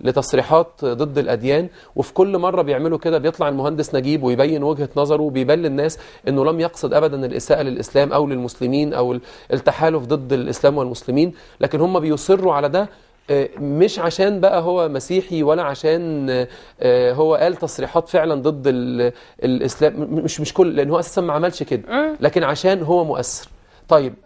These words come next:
Speaker 1: آه، أنا دخلت في دايرة قصر النيل وأنا اسمي محمد
Speaker 2: آه.
Speaker 1: ومسلم، والمفروض إن أنا عندي خلفية إسلامية مش بطالة يعني، وعلى الرغم من كده اتقال إن أنا مرشح الكنيسة، واتقال إن أنا بعت ديني، واتقال إن أنا،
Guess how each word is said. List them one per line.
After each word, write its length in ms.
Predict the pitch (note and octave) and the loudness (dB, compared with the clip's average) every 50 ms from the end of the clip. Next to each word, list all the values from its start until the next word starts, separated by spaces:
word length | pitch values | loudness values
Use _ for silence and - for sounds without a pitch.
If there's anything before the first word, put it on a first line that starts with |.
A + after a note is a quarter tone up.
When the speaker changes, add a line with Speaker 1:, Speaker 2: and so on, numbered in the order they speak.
| - - | -14 -6
Speaker 1:
آه، 280 | - - - - - | -2 0 0 0 0
أنا 140 | F3 F#3 F3 | 0 2 2
دخلت 280 | E3+ D#3+ - F#3 E3+ - | 0 0 0 -2 -2 -2
في 60 | E3+ | 0
دايرة 240 | C#3 D#3+ E3 D#3 D3+ | 2 2 2 2 0
قصر 300 | - D#3 C#3 - - D3 | -2 -4 -4 -4 -4 -4
النيل 280 | C3+ B2+ B2+ B2+ B2+ - - _ _ _ | -2 -2 -2 -4 -6 -8 -14 _ _ _
وأنا 260 | - B2 C3 C#3 D3 D3+ | 2 2 2 2 2 -2
اسمي 200 | D3+ - D#3 C#3 | -2 -4 -6 -6
محمد 380 | C3+ - D3+ C#3 C3 A#2+ A#2+ A#2+ - - - - - G3+ | -4 -4 -4 -4 -2 -4 -6 -8 -12 -18 -20 -12 -8 -2
Speaker 2:
آه. 120 | G#3+ C3 | 0 0
Speaker 1:
ومسلم، 480 | C#3 C#3 D#3+ - - - C#3 C#3 C3 C3+ - - _ _ _ _ | 2 2 0 0 -2 -2 -2 -2 -2 -4 -8 -14 _ _ _ _
والمفروض 440 | - B2+ C3+ C3 C3 B2+ - E3 D#3+ | -2 -2 0 0 0 -2 -2 -2 0
إن 80 | E3 E3 | 0 0
أنا 100 | D#3+ D#3 | 0 0
عندي 240 | C#3+ D#3+ E3+ D3+ C#3+ | -2 -2 -2 -4 -2
خلفية 500 | - D#3 C3 - - E3 D#3+ D#3+ C#3 B2 | 0 -2 -2 0 2 2 2 2 2 0
إسلامية 460 | - - - B2+ C3 D3 D#3+ E3 D#3+ | -2 -4 -2 -2 0 0 0 0 0
مش 300 | D3+ C#3+ C#3 C#3 B2+ B2 | -2 -2 -4 -4 -2 -2
بطالة 400 | C3+ C#3 - - D#3+ E3 D#3+ C#3+ | -2 -2 2 2 2 2 2 0
يعني، 200 | C3+ B2+ C3 B2+ - _ _ _ _ - | -2 -6 -6 -8 -14 _ _ _ _ -2
وعلى 200 | B2 B2+ C3+ C#3 | 0 2 2 2
الرغم 260 | C#3 C#3 E3 E3+ E3+ | 4 4 2 2 0
من 200 | E3 D3+ C#3+ C3+ | -2 -4 -4 -4
كده 180 | B2+ - D#3+ D#3+ | -4 -2 -2 -2
اتقال 240 | D#3 - D3+ D3+ D#3 | 0 0 -2 -2 -2
إن 120 | C#3+ C#3 | -2 -4
أنا 120 | C#3 D3 D3 | -2 -2 -2
مرشح 400 | C#3+ C#3 D3 C#3+ - - - - | 0 0 0 0 -2 -2 -4 -4
الكنيسة، 500 | C#3 - - C#3 C3 C#3+ D3 - E3 C#3 | -4 -2 -2 -2 0 -2 0 0 0 0
واتقال 300 | B2+ A#2 - C3+ C#3 C#3 | 0 0 0 -2 -2 0
إن 120 | C#3+ C#3+ | 0 -2
أنا 120 | C#3 C#3 | -2 0
بعت 260 | C3 C#3+ C3+ B2+ - C#3+ | 0 0 -2 -2 -4 -4
ديني، 340 | A#2+ C3+ C#3+ D3 D3 D3 | -2 -2 0 0 0 0
واتقال 300 | C3+ B2 - - C3+ C#3 | -2 -2 -2 -2 0 0
إن 120 | C#3+ C#3 C#3 | 0 0 0
أنا، 260 | C#3 D3 D3 D3 | 0 0 0 -2